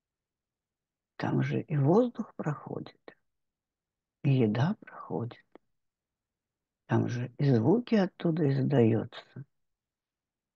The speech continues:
Как чувствует себя мой пищевод? Как чувствует моя трахея? Как чувствует моё горлышко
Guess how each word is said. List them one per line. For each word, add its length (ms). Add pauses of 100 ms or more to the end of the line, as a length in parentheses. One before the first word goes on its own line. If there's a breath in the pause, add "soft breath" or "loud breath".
(120)
Как 320
чувствует 600
себя 320
мой 220
пищевод? 760 (1300)
Как 260
чувствует 640 (380)
моя 400 (880)
трахея? 1080 (1500)
Как 300
чувствует 800 (520)
моё 280
горлышко 720